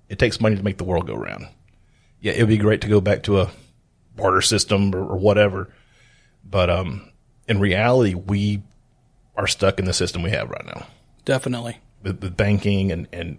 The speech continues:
Speaker 1: and monetary policy and whatnot. Um, and when I started this whole sideshow of a, of a show, uh, you started, I told you I was gonna do the show, and you started texting me, you're like, "Man,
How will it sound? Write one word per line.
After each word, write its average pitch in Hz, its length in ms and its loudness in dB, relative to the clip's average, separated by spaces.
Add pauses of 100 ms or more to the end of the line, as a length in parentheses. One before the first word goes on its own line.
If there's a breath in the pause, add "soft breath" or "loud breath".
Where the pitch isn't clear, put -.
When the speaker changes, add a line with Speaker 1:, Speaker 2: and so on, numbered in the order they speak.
(140)
Speaker 1:
and - 240 -16 (400)
monetary 104 380 -2
policy 95 500 -2
and 95 160 -6
whatnot. 92 460 -8 (1040 soft breath)
Um, 98 400 2 (540)
and 123 240 2
when 117 160 0
I 117 40 4
started 110 300 2
this 98 160 0
whole 98 380 2 (960)
sideshow 101 560 4
of 95 100 2
a, 98 180 -4
of 95 120 -6
a 90 40 -2
show, 92 440 2 (480 soft breath)
uh, 80 260 -4 (140)
you - 80 -12
started, 101 360 -2
I 98 100 0
told 95 300 2
you 95 80 0
I 92 40 4
was 95 120 0
gonna 90 140 0
do 87 120 -2
the 90 80 -4
show, - 180 0
and 90 60 -4
you 90 60 -4
started 92 220 -6
texting - 300 -4
me, 90 60 -4
you're 95 80 0
like, 76 140 -4
"Man, 110 240 -6